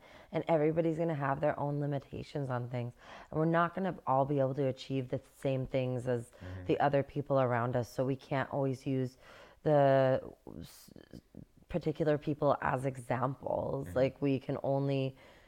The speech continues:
Speaker 1: know for ourselves what our self is best at and, like, what our own goals can be.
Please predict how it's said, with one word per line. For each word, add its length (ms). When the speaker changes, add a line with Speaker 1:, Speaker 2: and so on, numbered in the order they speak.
Speaker 1:
know 360
for 320
ourselves 800
what 320
our 200
self 460
is 180
best 420
at 340
and, 160
like, 220
what 220
our 200
own 280
goals 380
can 200
be. 300